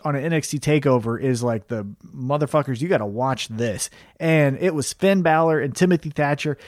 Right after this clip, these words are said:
It was physical. It was hard hitting. It made Finn look like something that he used to be. Uh, so I thought that set the tone for, like,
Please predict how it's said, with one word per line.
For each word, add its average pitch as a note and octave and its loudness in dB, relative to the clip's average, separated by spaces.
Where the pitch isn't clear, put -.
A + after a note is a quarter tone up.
It E3+ 0
was C3+ -6
physical. F#3+ 2
It F#3+ 2
was A#2+ -4
hard F3+ 4
hitting. F3+ 4
It G3+ 2
made F#3 4
Finn F#3+ 2
look F3 0
like D#3 2
something E3+ 0
that D3 2
he B2+ 2
used C#3 2
to F3+ 2
be. F3 4
Uh, C3 0
so - -2
I D#3+ 4
thought E3+ 0
that E3 0
set G3 -2
the - -14
tone E3+ 4
for, D#3+ 0
like, C3 2